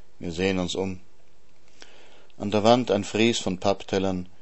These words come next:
auf jedem Teller mit Buntstift ein Buchstabe gemalt, das A B C.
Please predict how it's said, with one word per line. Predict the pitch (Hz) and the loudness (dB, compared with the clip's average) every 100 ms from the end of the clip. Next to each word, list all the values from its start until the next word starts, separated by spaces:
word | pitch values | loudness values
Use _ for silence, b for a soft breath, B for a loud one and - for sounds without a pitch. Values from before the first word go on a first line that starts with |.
| b b - | b b -12
auf | 107 107 | -6 2
jedem | 110 107 | 2 2
Teller | 92 104 104 | 4 4 4
mit | 95 - | 2 0
Buntstift | 104 104 - 95 - | -2 -2 -2 -6 -2
ein | 95 | -2
Buchstabe | 92 104 - 87 82 | 0 -4 -2 -2 0
gemalt, | 82 80 78 80 - - | -2 -2 -2 -2 -6 -10
das | 92 - | -8 -4
A | 90 | -2
B | 87 | -2
C. | - 92 92 | -4 -4 -6